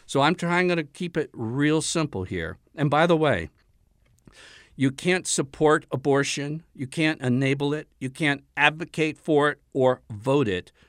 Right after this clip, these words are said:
vote for it, or you will end up in Gehenna, hell, for all eternity, unless you sincerely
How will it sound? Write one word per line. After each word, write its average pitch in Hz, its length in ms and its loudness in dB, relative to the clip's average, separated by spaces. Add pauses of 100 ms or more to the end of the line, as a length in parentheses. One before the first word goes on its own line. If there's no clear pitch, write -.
(280)
vote 151 300 4
for 104 260 -2
it, 101 140 -8 (240)
or 131 140 4
you 131 180 2
will 147 200 2
end 147 220 4
up - 320 -4 (140)
in 117 160 -4
Gehenna, 117 640 -4 (400)
hell, - 560 -2 (580)
for 131 240 2
all 127 300 6
eternity, 113 760 0 (300)
unless 135 420 -2
you 131 120 -6
sincerely 117 1040 -2